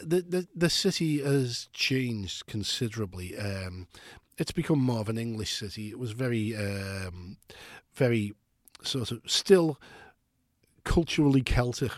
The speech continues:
back in the eighties. And, uh, it's, you know, it, it's, people have forgotten the city's roots to Ireland.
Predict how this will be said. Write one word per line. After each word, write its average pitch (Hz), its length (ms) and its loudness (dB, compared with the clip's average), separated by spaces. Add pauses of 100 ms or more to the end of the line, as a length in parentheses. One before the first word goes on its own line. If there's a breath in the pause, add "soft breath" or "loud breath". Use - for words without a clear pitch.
back 113 200 -4
in 104 100 -4
the 101 160 -4
eighties. 92 580 -8 (380 loud breath)
And, 107 640 -4
uh, 110 640 -2
it's, - 520 -4 (360 loud breath)
you 120 100 -4
know, 110 160 -2
it, 117 420 -8
it's, - 540 -4
people 135 380 2
have 120 260 -2
forgotten 123 720 0 (300 loud breath)
the 123 120 -4
city's 113 480 -2
roots 117 560 -2
to 117 220 -4
Ireland. 113 720 -8